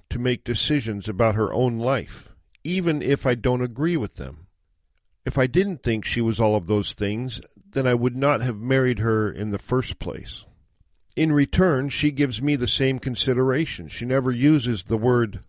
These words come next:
"let" with me. She trusts me, even when she doesn't agree with me. I have never told my wife what to do or what not to do, and I never will,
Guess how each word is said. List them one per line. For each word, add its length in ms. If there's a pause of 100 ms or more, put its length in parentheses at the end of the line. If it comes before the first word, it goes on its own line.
"let" 460
with 220
me. 280 (280)
She 180
trusts 420
me, 280
even 300
when 200
she 180
doesn't 340
agree 380
with 200
me. 240 (600)
I 120
have 340
never 360
told 420
my 120
wife 520 (140)
what 320
to 120
do 380
or 220
what 220
not 300
to 120
do, 380 (260)
and 100
I 60
never 300
will, 460